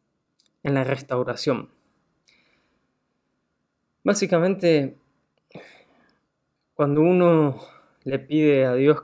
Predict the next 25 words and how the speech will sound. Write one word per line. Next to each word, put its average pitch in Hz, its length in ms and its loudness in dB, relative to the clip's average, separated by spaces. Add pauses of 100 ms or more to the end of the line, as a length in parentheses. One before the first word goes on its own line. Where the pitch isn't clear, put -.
que 117 480 -6 (960)
quiere 139 180 2
ser 131 340 -8 (160)
quebrantado, 117 680 -2
que 110 120 -16
quiere 123 200 -8
ser 127 340 -4 (440)
justamente 120 760 -6 (640)
restaurado 123 1080 -2 (320)
a 123 40 -14
su - 220 -14
imagen 127 500 -6
y 117 40 -6
semejanza, 113 920 -8 (600)
al 127 120 -6
diseño 175 380 -4
original 151 480 -4
con 131 160 -6
el, 113 260 -6 (240)
con 131 160 -6
el 120 140 -6
que 127 160 -6
Él 139 180 0
nos 131 160 -4
envió 127 600 -4